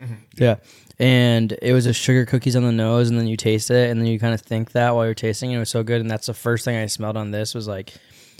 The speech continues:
Speaker 2: sugar cookies and sugar. Um, and it just made it that much more enjoyable. It is a one-trick pony, though, a hundred percent. It doesn't have any legs, but it's, it's more enjoyable to me. Seventeen ninety-two is kinda like one of those you have to, like, you know, like,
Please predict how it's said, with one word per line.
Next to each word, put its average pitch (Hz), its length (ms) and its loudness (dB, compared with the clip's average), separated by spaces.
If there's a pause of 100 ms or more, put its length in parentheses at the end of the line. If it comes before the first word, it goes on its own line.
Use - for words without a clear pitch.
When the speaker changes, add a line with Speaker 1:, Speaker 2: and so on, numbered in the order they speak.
(180)
Speaker 2:
sugar 120 320 -4
cookies 113 340 -4
and 107 200 -4
sugar. 117 480 -2 (260)
Um, 113 720 -2 (220)
and 123 120 -2
it 123 80 0
just 120 160 -4
made 120 160 0
it 107 120 -10
that 110 160 -2
much 113 240 -8
more 113 160 -6
enjoyable. 110 680 -6 (400)
It 131 80 4
is 147 140 4
a - 20 0
one-trick 123 360 -2
pony, 107 220 -2
though, 101 240 -4 (160)
a 110 120 -2
hundred 117 180 2
percent. 104 380 -4 (760)
It 131 40 -4
doesn't 127 200 4
have 123 160 2
any 120 160 2
legs, 104 400 -2 (580)
but 127 100 0
it's, 127 140 -2
it's 113 300 -4
more 107 180 -2
enjoyable 101 360 -4
to 107 100 -8
me. 110 80 -2
Seventeen 131 340 4
ninety-two 110 340 0
is 104 100 -2
kinda 104 180 -4
like 104 140 -4
one 104 80 -4
of 104 80 -6
those 101 120 -6
you 107 60 -4
have 101 80 -6
to, 107 80 -6
like, 95 180 -6 (680)
you 117 180 -6
know, 107 240 -6
like, 104 220 -6